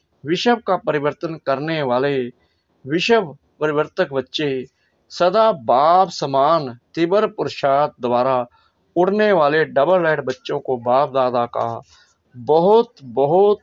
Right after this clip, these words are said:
बहुत याद, प्यार और नमस्ते। राजस्थान के सेवाधारी,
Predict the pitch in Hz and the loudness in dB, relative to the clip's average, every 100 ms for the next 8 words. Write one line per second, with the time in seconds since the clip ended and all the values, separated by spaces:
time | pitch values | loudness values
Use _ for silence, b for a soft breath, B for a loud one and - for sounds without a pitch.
0 | - 127 143 147 175 170 _ _ _ _ | -8 -4 0 2 0 -2 _ _ _ _
1 | 127 127 139 156 156 - - 127 131 156 | -8 0 4 4 2 -4 -6 0 2 2
2 | 147 - _ - 156 208 214 160 127 - | 0 -6 _ -2 2 2 2 -2 -4 -8
3 | - 107 131 _ _ _ _ _ _ _ | -16 -16 -16 _ _ _ _ _ _ _
4 | _ _ _ _ _ b b b b b | _ _ _ _ _ b b b b b
5 | b _ 135 143 147 202 202 180 160 160 | b _ -2 0 2 0 0 -2 -2 -2
6 | 170 170 165 147 135 127 113 113 110 110 | -2 -4 -2 0 0 0 -2 -8 -10 -14